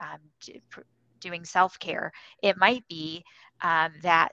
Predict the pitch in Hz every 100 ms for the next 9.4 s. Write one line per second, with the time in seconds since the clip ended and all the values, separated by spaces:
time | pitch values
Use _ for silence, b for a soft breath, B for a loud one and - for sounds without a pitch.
0 | 175 175 170 170 175 - 175 175 185 170
1 | - - - 220 175 156 - 156 - 151
2 | 147 143 - - - 160 156 160 156 -
3 | - 165 156 156 175 160 175 170 151 175
4 | - 170 160 170 180 _ 170 165 160 208
5 | 226 196 - 156 - b b b - 208
6 | 202 196 175 196 190 - 165 160 160 -
7 | - 170 160 156 143 - 156 151 151 156
8 | 156 160 185 165 160 151 _ _ _ _
9 | - 156 147